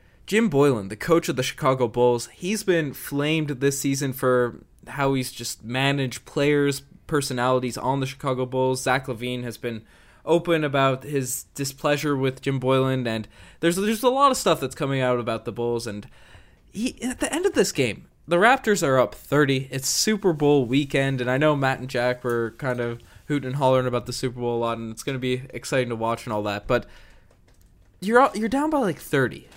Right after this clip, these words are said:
Close to, the, the Raptors end up winning by twenty-seven. So it was a, it was a massive margin. And with one minute left, you know, we have all the, the deep bench guys. We have, uh, you know, Oshae Brissett in there, Paul Watson. We have, we have, uh, both teams have their deep bench in.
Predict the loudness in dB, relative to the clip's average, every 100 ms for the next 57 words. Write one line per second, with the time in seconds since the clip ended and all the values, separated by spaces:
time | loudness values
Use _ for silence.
0 | -20 0 0 2 -2 2 2 2 0 0
1 | 0 -2 -2 -2 -2 -2 -4 -4 -8 -6
2 | -10 -10 -4 2 2 2 0 0 0 0
3 | -2 -2 2 2 0 -4 -2 0 -2 -6
4 | -8 -18 -20 _ _ -8 -4 -4 6 8
5 | 8 4 2 2 0 -8 -10 -20 -20 _
6 | _ _ _ _ -20 -14 -6 0 2 4
7 | 2 6 8 8 6 4 4 0 0 0
8 | 0 -2 2 2 2 -2 0 2 2 2
9 | -2 -2 0 0 0 2 2 2 0 -4
10 | -2 -2 0 -2 0 0 0 -2 -2 -2
11 | -4 -6 -20 -6 0 2 4 2 -2 -2
12 | 2 2 0 -6 -2 0 0 -4 -10 -2
13 | -2 0 -2 0 -4 -4 -4 -6 -6 -6
14 | -4 -6 -6 -12